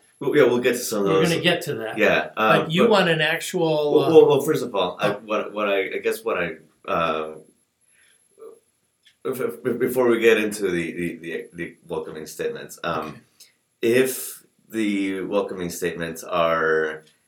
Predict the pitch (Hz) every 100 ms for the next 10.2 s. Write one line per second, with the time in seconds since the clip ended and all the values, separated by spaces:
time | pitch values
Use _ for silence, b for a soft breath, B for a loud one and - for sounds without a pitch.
0 | _ _ - - - 92 87 85 82 80
1 | 78 - 78 76 73 - - - 123 -
2 | 107 95 85 87 85 85 80 78 78 76
3 | 76 76 b b b - 101 104 95 -
4 | 90 - 92 85 80 85 78 - 82 73
5 | 80 73 78 85 80 98 107 117 120 110
6 | 101 104 98 90 87 80 - 82 82 -
7 | 80 78 - B B B - 85 85 82
8 | 80 80 - b b _ 85 76 - 80
9 | 73 71 71 - - _ - 170 175 175
10 | -